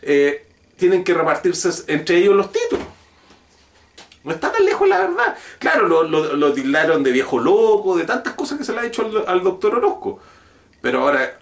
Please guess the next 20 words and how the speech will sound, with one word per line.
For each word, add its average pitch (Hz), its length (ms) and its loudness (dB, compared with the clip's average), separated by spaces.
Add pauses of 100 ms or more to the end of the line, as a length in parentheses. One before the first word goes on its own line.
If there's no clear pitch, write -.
(120)
ahora 135 260 0
entendemos 143 560 -2
bien 143 260 -2
que 160 100 -4
la, 127 600 0
eh, 117 220 -4
es 120 80 -10
que, - 240 -6
en 131 220 -2
qué 175 200 2
consiste 175 420 -2
la 165 140 0
colusión 175 480 0
y 185 60 4
de 143 120 -2
que 127 120 0
tan 139 280 2
lejos 139 260 0
no 170 100 0
estaba. - 480 -4